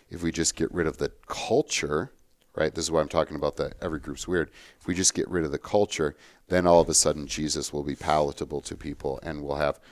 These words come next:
all these people come in. Both of those are illogical. Both of those are not Christological. Both of those don't heed the warnings of Christ and the,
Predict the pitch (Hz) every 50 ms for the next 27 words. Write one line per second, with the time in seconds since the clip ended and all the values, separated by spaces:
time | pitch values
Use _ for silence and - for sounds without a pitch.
0 | - - - _ - 85 85 - 73 - - - 65 - - - - - 67 67
1 | 62 - _ _ _ _ _ _ _ _ _ _ - - - - _ _ - -
2 | _ - - - - - - - - - - - - 104 110 117 120 107 95 85
3 | 82 85 - - 87 76 71 80 85 87 - - 85 - - 82 78 73 - 82
4 | 78 - 80 73 78 76 69 67 - - - 80 73 71 69 67 - - - -
5 | - - - - - - - - - 82 80 71 73 - - 87 80 - - -
6 | 78 78 85 92 90 101 - - 98 95 92 107 110 - _ - - 87 82 80
7 | - 78 76 78 76 73 69 - - - - 80 78 76 - - - - 80 76
8 | 71 73 71 73 78 78 73 71 73 73 71 - - - - - - 87 82 80
9 | 78 - - - - 85 73 71 69 64